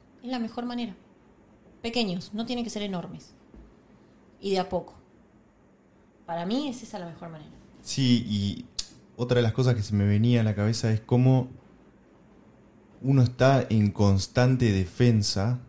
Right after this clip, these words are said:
Speaker 2: de la supervivencia del ego.
Speaker 1: Ujú.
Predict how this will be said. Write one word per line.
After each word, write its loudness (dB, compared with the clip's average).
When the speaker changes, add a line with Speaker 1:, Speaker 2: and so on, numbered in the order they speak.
Speaker 2:
de -4
la -2
supervivencia 0
del -6
ego. -6
Speaker 1:
Ujú. -10